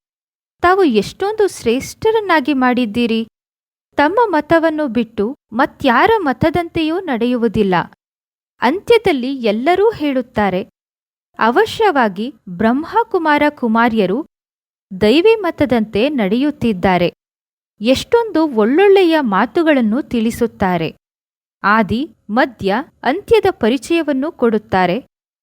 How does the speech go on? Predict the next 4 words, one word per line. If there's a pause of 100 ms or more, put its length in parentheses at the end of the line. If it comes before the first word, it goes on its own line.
(320)
ನಡವಳಿಕೆಯನ್ನು
ಸುಧಾರಣೆ
ಮಾಡುತ್ತಾರೆ. (680)
ಒಳ್ಳೆಯದು.